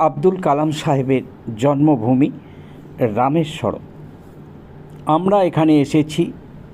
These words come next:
আমরা মনে করি আমরা ধন্য। যে মানুষটির কথা হয়তো আমরা শুনেছি, পড়েছি, কিন্তু তার জন্মভূমি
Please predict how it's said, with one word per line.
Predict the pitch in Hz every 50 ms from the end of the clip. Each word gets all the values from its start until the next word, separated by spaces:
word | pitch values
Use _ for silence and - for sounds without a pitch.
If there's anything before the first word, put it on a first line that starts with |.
| - - - - - - - - - -
আমরা | 160 160 165 180 196 185
মনে | 170 160 147 147 147
করি | 139 - 151 143 143 135 135
আমরা | - 147 147 151 143 139 127 101 -
ধন্য। | - 98 135 143 143 139 127 104 90 85 76 - - - - - 123 113
যে | 127 185 208
মানুষটির | 208 196 185 180 196 214 - - - 208 202 196
কথা | - 180 185 - 180 185
হয়তো | 170 147 - 170 170 165 165 185
আমরা | 180 170 165 165 160 165 156 - - -
শুনেছি, | - - - 165 156 156 165 156 - - 175 165 156 -
পড়েছি, | 160 139 135 147 160 151 - - 156 127 113 - - - - - - - - - - - - - - - - - -
কিন্তু | - 175 180 175 208 202
তার | 202 202 220 - 143 123
জন্মভূমি | 131 156 151 156 165 170 180 185 170 147 143 156 160 160 151